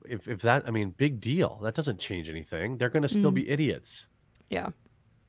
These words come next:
Speaker 1: Um,
Speaker 2: Yeah, I mean, there's just as many, like, butt heads in, listen, there's butt heads in every single circle. This is a fact. And it's just about finding the butt heads that you relate to the most. That's kind of it. That's,
Speaker 1: Yeah.
Speaker 2: that's, I think, all there is.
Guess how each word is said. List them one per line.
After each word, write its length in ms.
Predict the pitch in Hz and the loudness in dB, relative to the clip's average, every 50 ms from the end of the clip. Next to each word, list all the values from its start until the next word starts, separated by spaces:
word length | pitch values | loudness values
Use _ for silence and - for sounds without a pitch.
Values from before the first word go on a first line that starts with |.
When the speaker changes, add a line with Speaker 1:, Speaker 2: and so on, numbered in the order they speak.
| _ _ - - - - - - | _ _ -20 -20 -20 -12 -6 -2
Speaker 1:
Um, 420 | 120 117 113 107 104 98 95 92 | 2 4 4 4 4 2 0 0
Speaker 2:
Yeah, 220 | 165 339 339 262 202 - | 2 4 4 4 4 2
I 60 | 247 | 0
mean, 180 | 277 320 349 | -2 0 0
there's 200 | 370 403 381 - | 0 -2 -2 -2
just 180 | - 415 - - | -2 0 2 2
as 140 | 440 415 - | 2 2 4
many, 360 | 440 440 440 427 427 427 359 | 4 6 6 6 6 6 4
like, 220 | 302 294 269 262 226 | 4 4 2 2 4
butt 340 | 202 196 165 - 190 196 - | 2 2 4 4 4 4 2
heads 440 | 196 185 196 185 185 180 175 175 180 | 2 2 2 2 2 2 0 -4 -4
in, 220 | - - 180 - - | -4 -4 -6 -4 2
listen, 500 | - 220 208 - - 165 165 151 151 - _ _ _ _ - 208 | 4 6 6 6 4 -2 -4 -6 -8 -10 _ _ _ _ -2 4
there's 240 | - 240 254 247 220 | 8 8 8 8 6
butt 220 | 190 220 226 233 | 6 6 6 6
heads 400 | 233 - - 285 285 285 247 240 247 | 6 2 0 2 2 2 2 2 2
in 280 | - 226 226 226 220 - _ - | 4 4 4 4 2 0 _ 4
every 360 | 190 185 180 170 180 190 190 | 4 4 4 4 2 2 2
single 380 | - - - 165 165 156 156 151 | 2 0 0 0 0 0 -2 -2
circle. 520 | - - - 131 - - - - - 170 - _ _ _ _ _ _ _ _ - | -2 -2 -4 -4 -4 -6 -6 -6 -6 -8 -10 _ _ _ _ _ _ _ _ -4
This 240 | 180 185 165 - - | -2 0 0 0 0
is 100 | 170 165 | -2 -2
a 60 | 156 | -2
fact. 480 | - - - - - - - - - - - | 0 0 0 0 -2 -8 -14 -16 -16 -8 -2
And 140 | 196 202 220 | 2 4 4
it's 120 | 220 214 - | 4 4 4
just 200 | 254 254 - - | 2 0 2 4
about 240 | 247 254 254 247 | 6 8 8 8
finding 280 | - - 196 202 220 226 | 8 6 6 6 6 6
the 60 | 214 | 6
butt 180 | 190 190 196 190 | 6 4 4 4
heads 300 | 190 220 208 202 190 180 | 4 4 4 4 4 4
that 180 | 185 190 185 - | 6 6 4 4
you 600 | - 185 190 196 208 208 208 208 202 202 202 196 _ _ - | 2 0 2 2 4 4 2 2 2 0 -2 -4 _ _ 0
relate 280 | 190 196 208 214 220 214 | 4 4 6 6 4 2
to 240 | - 180 - - - - | 0 -4 -4 -4 -6 -6
the 140 | 208 190 190 | -4 -2 0
most. 420 | 190 185 170 160 - - - - - _ _ _ | 0 0 0 0 -2 -4 -6 -6 -8 _ _ _
That's 200 | - 180 175 - | 4 4 4 4
kind 200 | - 208 180 180 | 6 4 4 4
of 80 | 175 165 | 4 4
it. 200 | 165 156 - - - - - | 2 2 0 -4 -8 -4 0
That's, 140 | 175 180 202 | 0 2 2
Speaker 1:
Yeah. 120 | 190 - - | 2 2 4
Speaker 2:
that's, 240 | - 190 185 - - | 4 4 4 4 4
I 200 | 185 175 180 180 | 2 4 4 2
think, 220 | 175 185 165 - | 2 0 0 0
all 100 | 185 180 | 0 2
there 200 | 170 180 175 175 | 2 2 2 2
is. 300 | 170 170 156 160 - - | 2 0 0 -2 -6 -12